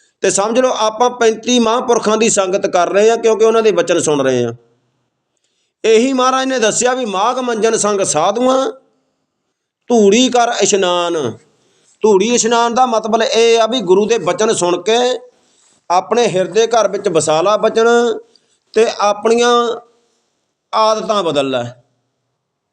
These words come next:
ਮਾੜੇ ਖਿਆਲ ਛੱਡ ਦੇ, ਇੱਧਰ ਉੱਧਰ ਜਾਣਾ ਆਉਣਾ ਛੱਡ ਦੇ, ਤੇ ਗੁਰੂ ਦੇ ਗਿਆਨ ਨਾਲ ਜੁੜ ਕੇ ਆਪਣਾ ਜੀਵਨ ਬਸਰ ਕਰ,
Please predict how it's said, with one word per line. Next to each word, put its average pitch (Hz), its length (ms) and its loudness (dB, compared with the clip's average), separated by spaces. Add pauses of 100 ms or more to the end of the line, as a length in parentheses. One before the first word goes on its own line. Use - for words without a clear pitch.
(680)
ਮਾੜੇ 196 340 0
ਖਿਆਲ 185 360 0
ਛੱਡ 202 240 0
ਦੇ, 202 300 -2 (960)
ਇੱਧਰ 240 200 0
ਉੱਧਰ 226 240 0
ਜਾਣਾ 170 300 0
ਆਉਣਾ 196 340 0
ਛੱਡ 208 240 0
ਦੇ, 208 480 -2 (400)
ਤੇ 208 100 0
ਗੁਰੂ 180 260 2
ਦੇ 226 120 2
ਗਿਆਨ 175 360 0
ਨਾਲ 220 180 2
ਜੁੜ 175 300 0
ਕੇ 214 100 0
ਆਪਣਾ 208 280 0
ਜੀਵਨ 180 280 2
ਬਸਰ 160 300 0
ਕਰ, 120 260 0